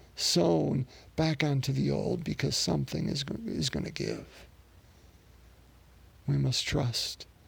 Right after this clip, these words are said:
that whatever is being born, God is there too.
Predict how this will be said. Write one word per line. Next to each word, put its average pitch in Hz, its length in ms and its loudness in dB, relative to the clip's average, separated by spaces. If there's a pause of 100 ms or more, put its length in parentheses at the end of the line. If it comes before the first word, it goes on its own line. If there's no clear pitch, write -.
(340)
that - 180 0
whatever 151 540 4
is 143 120 0
being 139 360 2
born, 127 560 0 (400)
God 139 240 0
is 113 160 -2
there 156 320 -6
too. - 180 -8